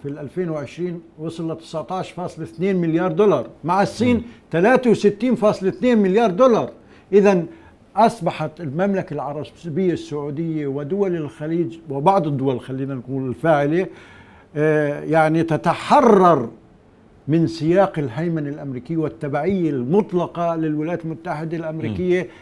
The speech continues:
Speaker 1: كحامية لها، كما كانت تفعل الولايات المتحدة الأمريكية في أوروبا أيام الحرب الباردة والصراع بين الكتلة الشرقية والكتلة الغربية، وأنه هي أوروبا تحت حماية المظلة النووية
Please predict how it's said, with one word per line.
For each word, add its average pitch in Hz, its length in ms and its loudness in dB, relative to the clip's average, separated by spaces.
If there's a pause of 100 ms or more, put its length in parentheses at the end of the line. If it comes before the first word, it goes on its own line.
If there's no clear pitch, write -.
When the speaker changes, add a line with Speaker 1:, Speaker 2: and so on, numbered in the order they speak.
(120)
Speaker 1:
كحامية 196 680 4
لها، 180 300 6
كما 190 280 0
كانت 196 420 -2
تفعل 208 420 4 (360)
الولايات 180 340 4
المتحدة 185 420 2
الأمريكية 196 680 4
في 185 200 -2
أوروبا 196 680 4
أيام 196 380 4
الحرب 185 420 -2
الباردة 190 680 6 (240)
والصراع 180 600 4
بين 175 300 0
الكتلة 175 680 -2
الشرقية 180 420 -2
والكتلة 175 520 0
الغربية، 170 400 -2
وأنه 190 400 0
هي 208 400 4 (360)
أوروبا 175 500 4
تحت 170 360 -2 (260)
حماية 185 440 2
المظلة 175 400 4
النووية 175 680 2